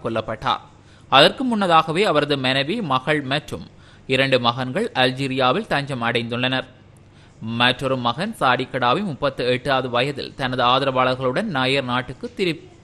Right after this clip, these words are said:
நையர் நாட்டுக்கு தப்பி வந்தார். அங்கு தனக்கு தஞ்சம் அளிக்கும்படி அந்த நாட்டு அரசாங்கத்திடம் கோரிக்கை விடுத்திருந்தார். தற்போது அவரது கோரிக்கை ஏற்கப்பட்டுள்ளது.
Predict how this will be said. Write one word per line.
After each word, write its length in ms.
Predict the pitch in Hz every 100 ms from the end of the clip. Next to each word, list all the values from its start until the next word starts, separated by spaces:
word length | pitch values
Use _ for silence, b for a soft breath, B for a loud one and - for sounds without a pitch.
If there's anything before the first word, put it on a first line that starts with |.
| - - - -
நையர் 300 | 131 135 143
நாட்டுக்கு 460 | 120 117 120 131 240
தப்பி 300 | 180 147 120
வந்தார். 440 | 117 120 127 - - B B B B
அங்கு 320 | 123 127 175
தனக்கு 380 | 190 139 131 147
தஞ்சம் 360 | 135 131 143 127
அளிக்கும்படி 540 | 131 131 139 131 202
அந்த 300 | - 131 135
நாட்டு 300 | 131 127 131 135
அரசாங்கத்திடம் 720 | 131 143 139 135 135 170 220
கோரிக்கை 360 | 147 139 139 123
விடுத்திருந்தார். 640 | 113 - 117 120 123 - B B B -
தற்போது 420 | 127 123 - 139
அவரது 340 | 127 127 127 127
கோரிக்கை 500 | 135 131 131 220 -
ஏற்கப்பட்டுள்ளது. 840 | 147 143 127 110 117 113 120 123